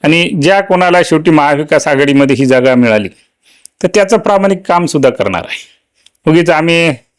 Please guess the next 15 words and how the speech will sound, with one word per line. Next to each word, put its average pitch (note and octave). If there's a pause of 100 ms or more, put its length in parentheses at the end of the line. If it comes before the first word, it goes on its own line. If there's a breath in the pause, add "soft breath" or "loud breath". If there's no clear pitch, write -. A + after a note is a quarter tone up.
(360)
फार D#3+
नाही D#3
मिळाली D#3
म्हणून, D3+
अ, D3 (140)
दुसऱ्या C#3+
गोष्टी C3+
काही A#2+ (480 soft breath)
हे D#3
मनात C#3+
आम्ही C#3+
विचार C#3
कधी B2+
ठेवत B2
नाही. -